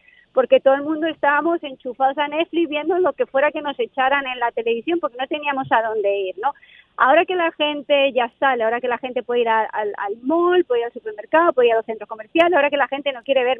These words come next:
más películas, lo que quiere es ver la vida, salir, entre, ¿sabes? Disfrutar con sus amistades, volver a ver a la familia, pues son, em, empresas de las que, eh,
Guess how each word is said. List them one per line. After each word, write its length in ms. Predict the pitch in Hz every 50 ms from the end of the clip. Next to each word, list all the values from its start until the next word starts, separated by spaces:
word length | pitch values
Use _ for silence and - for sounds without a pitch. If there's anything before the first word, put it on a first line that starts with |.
| 226
más 160 | 233 247 262 - -
películas, 480 | 269 254 262 311 339 - 285 262 233
lo 80 | 233 226
que 100 | 220 208
quiere 200 | - 269 277 294
es 40 | 262
ver 160 | 247 269 254 254 233
la 140 | 226 214
vida, 340 | 226 285 302 302 262 - 226 _
salir, 420 | - 214 214 233 277 294 302 277 254
entre, 400 | 233 220 - - 214 214 202 - _ -
¿sabes? 280 | 294 311 285 226 214
Disfrutar 400 | 233 226 _ - 220 - 254 254
con 120 | - 311 294
sus 160 | - 269 -
amistades, 560 | 247 233 220 208 - - 294 320 330 311 262
volver 300 | 214 233 247 240 277 254
a 100 | 277 277
ver 100 | 269 277
a 40 | 277
la 120 | 269 269
familia, 460 | - 294 277 285 285 285 277 302 311 294 _ _ _ _ _ _ _ _ _ _ _ _ _ _ -
pues 240 | 294 294 285 285 - _ _ _ _ _ _ _ -
son, 400 | - 339 339 339 349 359 349 339 - _ _
em, 460 | - 294 294 277 269 269 269 262 254 - -
empresas 500 | 277 269 262 - 269 302 294 - 320 311
de 80 | 311 294
las 220 | 285 262 240 _
que, 240 | - 277 262 247 - - - -
eh, 260 | 247 247 240 240 240